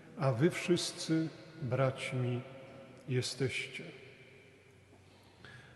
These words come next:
A zatem, bracia i siostry,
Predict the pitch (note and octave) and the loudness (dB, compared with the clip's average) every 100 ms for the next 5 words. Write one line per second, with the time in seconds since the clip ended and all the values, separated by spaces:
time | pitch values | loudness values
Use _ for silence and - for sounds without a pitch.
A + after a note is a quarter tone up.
0 | - - C3+ C#3 C#3 D3 D3 D3 F#3+ - | -10 0 4 4 6 8 8 6 2 -2
1 | D3+ C3+ C3 - C#3+ C3+ - D#3+ C#3+ - | 0 4 4 4 4 4 4 2 2 0
2 | E3 E3 | 2 2